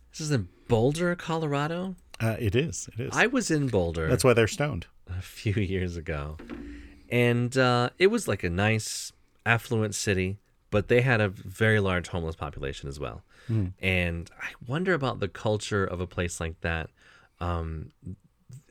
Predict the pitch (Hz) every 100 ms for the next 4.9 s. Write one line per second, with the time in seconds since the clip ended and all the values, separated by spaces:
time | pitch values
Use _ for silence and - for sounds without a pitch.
0 | - 95 - - - 123 110 101 92 82
1 | - 117 127 117 135 117 - 113 110 123
2 | 110 95 - 156 147 147 139 131 92 92
3 | - 156 135 143 131 131 127 127 120 120
4 | 98 85 85 _ - - - 143